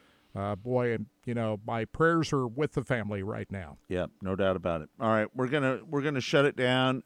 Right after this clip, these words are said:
Speaker 2: Uh, again, um, the passing of Dave Tyson, we, we're sad to say that, uh, we believe it's true that he has passed away.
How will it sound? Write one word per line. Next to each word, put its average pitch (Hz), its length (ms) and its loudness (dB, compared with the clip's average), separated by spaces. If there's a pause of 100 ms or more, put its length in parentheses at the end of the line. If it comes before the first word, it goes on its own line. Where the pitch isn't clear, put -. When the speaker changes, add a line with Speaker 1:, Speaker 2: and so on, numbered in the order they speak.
Speaker 2:
Uh, 123 380 4
again, 120 560 0 (480)
um, 113 460 0 (640)
the 110 80 -6
passing 135 420 2
of 110 100 -2
Dave 120 300 0
Tyson, 120 640 -2
we, 117 220 0
we're 110 340 0
sad 113 460 0
to 104 120 -4
say 107 440 0
that, 92 360 -4
uh, 92 300 0 (380)
we 98 80 -4
believe 104 400 0
it's 98 160 -8
true 98 380 -2
that 90 140 0
he 87 120 -2
has 90 260 -2
passed 87 380 -6
away. 87 340 -2